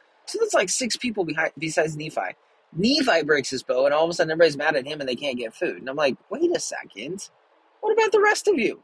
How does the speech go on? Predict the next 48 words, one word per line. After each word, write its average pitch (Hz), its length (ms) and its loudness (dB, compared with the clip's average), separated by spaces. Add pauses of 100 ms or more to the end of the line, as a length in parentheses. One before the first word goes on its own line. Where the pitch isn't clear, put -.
(280)
Like, 233 160 0
y'all 349 160 8
have 254 180 0
bows 165 360 0
and 170 100 -2
arrows 170 460 -2
and 147 120 -12
slings 180 400 -8
and 147 140 -8
stones. 185 580 -8 (680)
Why, 233 580 -4
why 226 540 -6
is 185 180 0
it 170 160 0
that 135 220 -10
because 143 340 -2
Nephi 135 520 -4
couldn't 110 220 -4
get - 200 -8
food, 90 280 -6 (320)
or 135 140 8
Nephi 156 300 6
broke 120 180 0
his 107 100 -6
bow, 104 180 -6
that 110 180 -2
all 131 180 0
the 120 140 -2
rest 117 360 -4
of 101 140 -12
you 87 200 -14 (720)
couldn't 120 200 -4
get 107 180 0
food?" 104 400 -6
And 214 360 8
it's 135 240 0
all 156 180 6
of 151 80 0
a 143 80 -4
sudden 113 260 -4
Nephi's 101 380 -10
fault. - 220 -4 (960)
Now, 143 120 2
we 135 60 0
do 143 120 0
read 131 240 -4
later 117 260 -2
on 104 180 -8